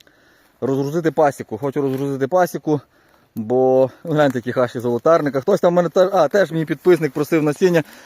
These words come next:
Ну дивись, е, е, шановний мій підписнику.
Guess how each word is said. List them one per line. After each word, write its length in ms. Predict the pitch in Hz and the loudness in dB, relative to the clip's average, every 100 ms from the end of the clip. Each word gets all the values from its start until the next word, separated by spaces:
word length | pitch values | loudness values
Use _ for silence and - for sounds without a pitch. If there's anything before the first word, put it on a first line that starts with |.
| - - _ - | -20 -20 _ -4
Ну 140 | 175 | -2
дивись, 480 | 196 247 233 - - - | 2 4 2 0 -16 -4
е, 220 | 135 139 135 - - - 127 | 2 4 2 -4 -20 -12 0
е, 240 | 127 127 - | 4 4 2
шановний 440 | - 143 165 147 | 0 2 4 2
мій 140 | 147 139 | 0 -2
підписнику. 680 | 131 - 143 123 113 117 | -4 -2 -2 -2 -4 -4